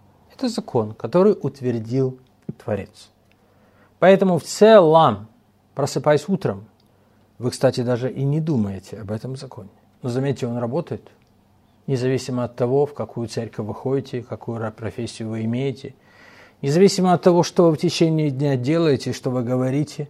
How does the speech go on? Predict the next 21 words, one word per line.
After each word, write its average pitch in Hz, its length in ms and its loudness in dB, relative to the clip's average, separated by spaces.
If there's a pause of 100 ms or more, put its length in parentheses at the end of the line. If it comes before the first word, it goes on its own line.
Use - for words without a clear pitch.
(720)
закон 135 640 -2
гравитации 151 840 -2 (480)
работает. 107 640 -4 (960)
И 160 140 -2
это 190 240 6
настолько 185 1040 2
уже 151 320 4
заложено 147 580 4
в 131 40 -4
вашем 139 320 0
сознании, 165 500 -2
что - 220 -6
в 123 60 -6
вашем 143 360 0
сознании 143 560 -2
много 143 1080 4
из 156 260 -4
того, 160 420 2
что - 340 -6
вы 143 200 0
планируете, 135 1040 0